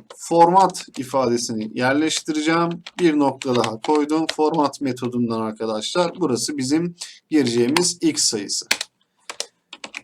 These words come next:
Else yapısını da yerleştiriyorum. Bu durumda ne işlem yapacak? Hatta şurayı tekrar kopyalayayım. Teker teker yazmaya gerek yok arkadaşlar. Şöyle şuraya yapıştırayım.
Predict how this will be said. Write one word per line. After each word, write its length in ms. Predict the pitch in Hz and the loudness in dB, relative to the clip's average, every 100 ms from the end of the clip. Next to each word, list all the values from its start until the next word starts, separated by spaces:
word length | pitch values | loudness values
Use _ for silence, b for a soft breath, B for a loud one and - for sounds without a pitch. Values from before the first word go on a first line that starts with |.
| _ - _ - - | _ -20 _ -6 4
Else 420 | 214 214 - 220 | 4 4 2 2
yapısını 400 | 185 175 180 165 | 0 0 0 2
da 100 | 151 | 4
yerleştiriyorum. 1000 | 147 151 170 180 175 190 190 190 196 - - | 6 6 6 4 2 0 4 4 2 -6 0
Bu 140 | 220 214 | 2 4
durumda 440 | 202 180 156 123 123 | 4 6 4 2 -2
ne 180 | 131 | -2
işlem 320 | 123 - 123 117 | -2 -2 -4 -4
yapacak? 400 | 120 - 208 180 | -6 -8 -4 -2
Hatta 340 | 151 - 135 | -2 0 -2
şurayı 360 | 127 147 135 131 | -2 -2 -4 -2
tekrar 500 | 143 - 127 113 - | -4 -2 -4 -4 -4
kopyalayayım. 680 | 139 135 - 143 139 123 131 - _ _ _ _ | -6 -6 -4 0 2 0 -4 -12 _ _ _ _
Teker 380 | - - 127 117 | -18 -12 -10 -6
teker 320 | 117 120 120 | -6 -4 -4
yazmaya 580 | 117 120 117 120 117 113 | -2 0 0 -2 -6 -6
gerek 380 | 120 117 113 113 | -6 -6 -6 -12
yok 140 | 110 | -16
arkadaşlar. 640 | - - - - - - - | -16 -14 -16 -14 -14 -12 -12
Şöyle 440 | - - 123 107 | -14 -4 -4 -4
şuraya 300 | - 123 107 | -8 -6 -6
yapıştırayım. 720 | 110 131 147 - 143 156 170 | -4 -6 -6 -8 -4 -4 -4